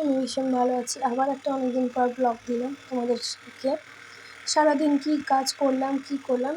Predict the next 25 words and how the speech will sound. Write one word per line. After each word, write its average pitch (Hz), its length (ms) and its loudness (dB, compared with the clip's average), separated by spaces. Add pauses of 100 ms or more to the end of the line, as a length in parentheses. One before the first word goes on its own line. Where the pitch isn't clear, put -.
এই 302 120 0
টুকিটাকি 254 520 -4
জিনিস 254 220 0 (120)
তোমাদের 247 380 -2
সঙ্গে 262 220 -4 (100)
শেয়ার 254 180 -4 (100)
করলাম। 277 220 -2 (100)
আজকে 254 260 -4
হচ্ছে 262 260 -6 (140)
চব্বিশে 269 480 -2 (600)
ডিসেম্বর, 262 460 0 (120)
টোয়েন্টি 277 340 -2
ফোর্থ 285 180 2 (120)
ডিসেম্বর। 254 440 -2 (1800)
আর 233 200 6 (1200)
তোমরা 269 240 6 (200)
আমার 262 240 2
গলা 247 280 2
শুনে 277 260 2
বুঝতেই 285 460 -4
পারছো 269 280 -6 (100)
যে 269 80 0 (960)
আমার 233 180 4 (140)
কতটা 247 300 2 (120)
ঠান্ডা 254 300 2